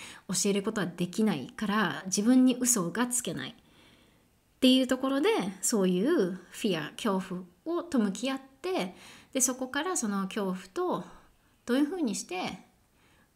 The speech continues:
あ、和、平和、ね、和みっていうところをクリエイトするかっていうのを自分の中でワークしてきて、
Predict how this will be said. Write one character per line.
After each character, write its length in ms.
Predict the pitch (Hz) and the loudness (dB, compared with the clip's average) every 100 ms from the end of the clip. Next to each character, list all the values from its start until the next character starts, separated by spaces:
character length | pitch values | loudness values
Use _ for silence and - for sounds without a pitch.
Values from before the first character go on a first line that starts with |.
| _ | _
あ、 380 | 190 175 170 165 - | -8 -6 -8 -12 -6
和、 320 | 185 175 180 - - | -2 -2 -4 -12 -18
平 280 | - 190 175 | -4 -2 0
和、 200 | 165 175 - - - 185 | -2 -6 -12 -20 -16 -8
ね、 160 | 170 | -4
和 200 | 175 170 | -4 -2
み 140 | 175 180 | -2 -4
っ 40 | |
て 160 | 175 165 | -6 -8
い 40 | |
う 40 | 175 | -8
と 80 | |
こ 100 | 185 | -6
ろ 60 | 208 | -6
を 20 | |
ク 140 | 190 190 | -4 -2
リ 80 | |
エ 20 | 185 | -2
イ 40 | |
ト 80 | 185 | -4
す 100 | - | -8
る 80 | 175 | -6
か 100 | 165 | -10
っ 40 | |
て 160 | - 190 | -8 -6
い 80 | 180 | -4
う 40 | |
の 260 | 196 320 320 | -4 -2 -4
を 100 | - - - - - - - | -6 -16 -18 -20 -20 -20 -10
自 120 | - | -4
分 100 | 190 | -2
の 80 | 196 | 0
中 160 | 196 190 | 0 0
で 60 | |
ワ 140 | 170 185 | 0 -2
ー 40 | |
ク 100 | - | -2
し 60 | - | -6
て 80 | 190 | -6
き 100 | - | -2
て、 320 | 349 359 | 0 2